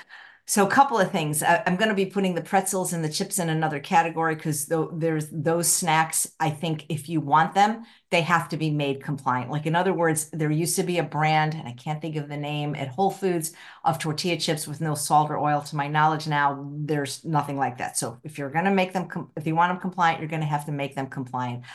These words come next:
I don't know much about pretzels. Um, I'm guessing they probably have salt, but no oil. But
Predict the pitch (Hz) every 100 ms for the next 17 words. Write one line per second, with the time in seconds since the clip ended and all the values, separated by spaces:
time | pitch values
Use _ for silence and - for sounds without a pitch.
0 | - - 151 165 165 185 180 180 180 175
1 | - - 160 156 165 180 - - - -
2 | 147 143 143 127 - - - 135 131 160
3 | 160 160 147 147 143 147 160 151 139 -
4 | 156 139 147 147 156 - 147 135 131 123
5 | 165 -